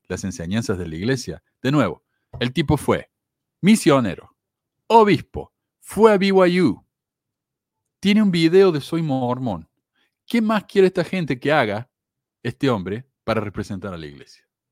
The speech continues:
No es suficiente, para ellos nada es suficiente. Eh, y un tal Khan, oh, perdón, y un tal Khan respondió, "Es demasiado pedir que la iglesia no contrate a Corior". A Corior.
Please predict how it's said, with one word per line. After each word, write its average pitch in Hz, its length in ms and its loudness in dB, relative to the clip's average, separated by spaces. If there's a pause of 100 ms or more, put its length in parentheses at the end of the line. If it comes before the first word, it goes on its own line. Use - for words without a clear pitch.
(1000)
No 156 100 -2
es 190 80 0
suficiente, 151 500 -2
para 110 200 -2
ellos 147 140 -2
nada 151 220 -2
es - 60 -10
suficiente. 104 600 -10 (480)
Eh, 113 320 -2 (580)
y 117 140 -6
un 156 140 -4
tal 156 280 0
Khan, 151 480 -2
oh, 117 200 -2
perdón, 90 300 -10 (140)
y 110 80 -10
un 120 80 -8
tal 123 180 -6
Khan 139 200 -4
respondió, 110 640 -4 (460)
"Es 170 140 -2
demasiado 135 560 -2
pedir 104 360 -6
que 98 100 -8
la 90 80 -6
iglesia 98 320 -8
no 92 140 -8
contrate 92 500 -10
a 85 40 -8
Corior". 95 720 -10 (560)
A 104 100 -12
Corior. 101 560 -6